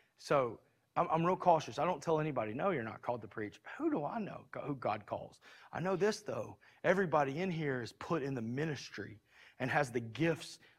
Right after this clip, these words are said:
placed in their heart already. And the reason we don't see the gifts is because nobody is seeking God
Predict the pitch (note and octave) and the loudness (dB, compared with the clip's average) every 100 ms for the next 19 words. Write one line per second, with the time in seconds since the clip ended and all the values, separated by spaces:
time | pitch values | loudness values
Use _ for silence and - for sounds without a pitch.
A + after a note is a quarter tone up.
0 | _ - F3 D#3+ - - C#3+ A#2 - D3 | _ -2 2 2 0 -4 -4 -4 4 6
1 | D3 A2+ A2 G#2+ A2 G#2+ - _ _ _ | 6 4 -2 -4 -6 -14 -20 _ _ _
2 | - C3+ C3 C#3 F3+ E3+ D3+ D3+ - - | -6 0 4 4 4 2 0 0 -2 -6
3 | C#3 A2 G2+ D#3 F3+ F#3 B2+ A2+ B2 C#3 | -6 -8 -4 0 2 0 -10 -10 -6 -6
4 | A2 B2 D#3 D3+ C#3 A#2+ - - D#3 A#2+ | -4 -2 0 0 -2 -6 -10 -10 -8 -8
5 | G#2 B2+ D#3 C3+ | -6 2 4 4